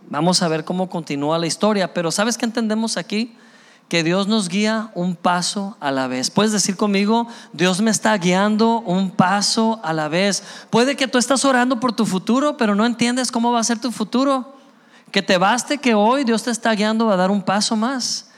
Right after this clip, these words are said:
porque cada día estás un, eh, más cerca de ese plan de Dios para ti. Amén.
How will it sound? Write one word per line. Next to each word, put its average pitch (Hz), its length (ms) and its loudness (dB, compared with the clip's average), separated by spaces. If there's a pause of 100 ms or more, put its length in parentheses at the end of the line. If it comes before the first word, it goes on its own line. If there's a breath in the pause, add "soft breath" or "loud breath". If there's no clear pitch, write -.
(180 loud breath)
porque 170 260 -2
cada 190 260 2
día 220 120 4
estás 214 460 0 (460 loud breath)
un, 180 260 0
eh, 170 100 2
más 190 260 2
cerca 220 540 0 (420)
de 156 220 -2
ese 160 200 0
plan 170 280 -8
de 180 100 -6
Dios 170 180 -6
para 180 240 -6
ti. 277 220 -8 (240)
Amén. 208 480 -2